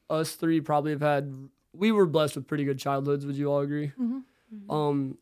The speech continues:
Speaker 1: well, okay, so as I've been, like, a teacher and stuff, you kinda learn that, like, we're blessed <laughs> 'cause not everybody gets
Speaker 2: Yeah.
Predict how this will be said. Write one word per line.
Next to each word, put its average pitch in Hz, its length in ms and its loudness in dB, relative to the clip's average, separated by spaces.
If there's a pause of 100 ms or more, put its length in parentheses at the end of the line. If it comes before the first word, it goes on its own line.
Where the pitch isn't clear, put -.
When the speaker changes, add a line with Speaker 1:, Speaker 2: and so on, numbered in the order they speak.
Speaker 1:
well, 165 340 0
okay, 170 220 0
so 160 220 0
as 170 180 4
I've 180 160 4
been, 170 160 2
like, 160 200 2
a 147 40 0
teacher 160 400 0
and 170 120 4
stuff, 180 420 0
you 160 180 -2
kinda 156 460 0 (160)
learn 156 380 0
that, 143 100 -2
like, 135 280 -6 (920)
we're 156 200 -2
blessed 147 420 -4
<laughs> 175 60 -4
'cause 139 500 0
not 135 280 -6
everybody 185 380 4
gets 165 240 0
Speaker 2:
Yeah. - 60 -4